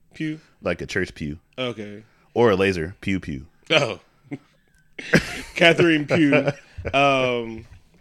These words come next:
Speaker 1: you know, she was like, "Yeah, I'm tired of this fuck shit." So she took down a bunch of monuments at night, and she was like, "I'm not asking you guys. I'm just gonna take 'em down. I don't care. This is Baltimore.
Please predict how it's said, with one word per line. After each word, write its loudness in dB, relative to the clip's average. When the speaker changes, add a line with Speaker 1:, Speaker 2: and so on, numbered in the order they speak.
Speaker 1:
you 2
know, 4
she -2
was 2
like, 8
"Yeah, 10
I'm 2
tired 4
of 0
this 0
fuck 2
shit." 0
So 0
she -4
took 0
down 2
a -2
bunch -2
of -4
monuments 0
at -2
night, 0
and -6
she -2
was -2
like, -2
"I'm -4
not 0
asking -4
you -14
guys. -12
I'm -6
just -14
gonna -16
take -14
'em -18
down. -12
I 6
don't -2
care. 0
This -4
is -8
Baltimore. -2